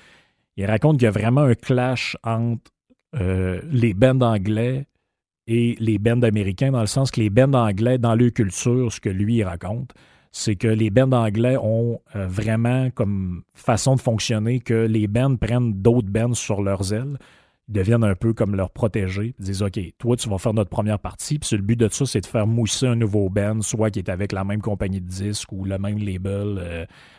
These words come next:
la, la, le même distributeur qu'eux autres, le même producteur, puis ils prennent un band avec eux autres dans le but de le promouvoir. »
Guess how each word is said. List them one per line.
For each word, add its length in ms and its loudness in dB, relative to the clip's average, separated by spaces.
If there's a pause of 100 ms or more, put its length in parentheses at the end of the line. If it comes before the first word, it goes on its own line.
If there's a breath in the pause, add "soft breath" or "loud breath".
(120)
la, 180 -6
la, 200 -6 (280 soft breath)
le 120 0
même 180 2
distributeur 640 0
qu'eux 180 -2
autres, 160 -2
le 80 0
même 160 -2
producteur, 640 -4
puis 320 -2
ils 60 -8
prennent 240 0
un 100 4
band 160 2
avec 240 2
eux 160 2
autres 160 2
dans 160 4
le 80 2
but 180 4
de 80 4
le 100 4
promouvoir. » 600 0